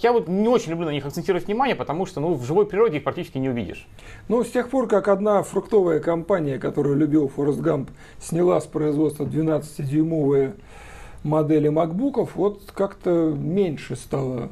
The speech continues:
Speaker 2: попадаться на глаза процессоров с Core M и вот этими игреками на конце, уаями на конце. Ну, видимо, совпадение просто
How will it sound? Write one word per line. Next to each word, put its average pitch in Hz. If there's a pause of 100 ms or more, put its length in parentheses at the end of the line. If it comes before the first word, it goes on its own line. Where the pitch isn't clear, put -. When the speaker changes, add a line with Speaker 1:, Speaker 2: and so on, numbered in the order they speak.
(120)
Speaker 2:
попадаться 143
на 143
глаза 151
процессоров 170 (560)
с -
Core 151
M 180
и 147
вот 139
этими 139 (340)
игреками 147
на 139
конце, 139 (160)
уаями 139
на 120
конце. 220
Ну, 254
видимо, 208
совпадение 147
просто -